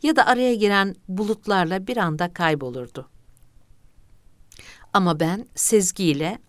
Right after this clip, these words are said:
aşağıda neler olduğunu hemen anlardım. Biz yaşlanıyorduk. Çocuğumuz olmuyordu ve Öngören ile İstanbul arasındaki tarım arazileri fabrikalarla, depolarla ve imalathanelerle kaplanıyordu.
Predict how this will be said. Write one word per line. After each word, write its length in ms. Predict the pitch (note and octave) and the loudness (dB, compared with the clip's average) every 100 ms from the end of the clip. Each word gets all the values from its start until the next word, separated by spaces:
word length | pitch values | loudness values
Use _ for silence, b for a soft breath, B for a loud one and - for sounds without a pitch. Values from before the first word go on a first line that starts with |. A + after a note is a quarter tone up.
| - | -2
aşağıda 420 | F#3 G#3 F#3 F3+ | 0 2 0 2
neler 300 | F3+ F#3 F#3+ | 0 2 2
olduğunu 520 | D3+ C3+ C3 C#3 F3+ - b b | 0 -2 -6 -6 -8 -10 b b
hemen 300 | E4+ C4 F#3 | -2 0 0
anlardım. 560 | C#3+ C3 F#2 - - - G#2 - - - - B B B - | -2 -4 -10 -10 -18 -20 -20 -20 -20 -20 -20 B B B -6
Biz 360 | A3+ A3+ A3 - | -2 -2 -4 -4
yaşlanıyorduk. 920 | F#3+ F3 - D#3 C#3 A#2+ - - - - _ - - | -4 -4 -2 -2 -2 -6 -10 -16 -20 -20 _ -20 -8
Çocuğumuz 520 | - G3+ G3+ G3 F#3+ | -2 0 0 -2 -4
olmuyordu 800 | - F3 D#3+ C#3 B2+ B2 - A#3 - B B B B | -2 -2 0 -2 -4 -6 -8 -10 -12 B B B B
ve 300 | G#3 F#3+ - - | 6 6 4 0
Öngören 540 | A3 G#3 F#3+ E3 D3+ D#3 | 0 2 2 2 0 -2
ile 300 | D3+ D#3 - | 0 0 -2
İstanbul 480 | F3+ - G3 E3+ | -6 -2 0 0
arasındaki 680 | - C3 C#3 D#3 C3+ C3 D3+ | -2 -2 -2 -2 -4 -4 -6
tarım 400 | - F#3 F3+ - - - - | -6 -2 -2 -4 -10 -14 -4
arazileri 640 | D3+ C#3+ C3+ C3+ C3 C#3+ | 0 0 0 -4 -6 -6
fabrikalarla, 880 | D#3+ E3+ E3+ E3 D3+ C#3 B2+ C#3 D#3+ | -4 -4 -4 -6 -4 -2 -2 -2 -2
depolarla 640 | F3+ E3+ C#3+ B2 C#3 F#3 b b b | -2 0 0 0 0 -4 b b b
ve 300 | F#3+ G#3+ - - | 4 4 4 -2
imalathanelerle 1080 | G3 F3+ F3 F3 F3 E3+ E3 D#3+ D3+ C3+ C3 | 0 2 0 -2 -4 -4 -2 -2 -2 -4 -6
kaplanıyordu. 760 | C3+ - A#2 A#2+ G#2 - | -6 -6 -8 -6 -8 -10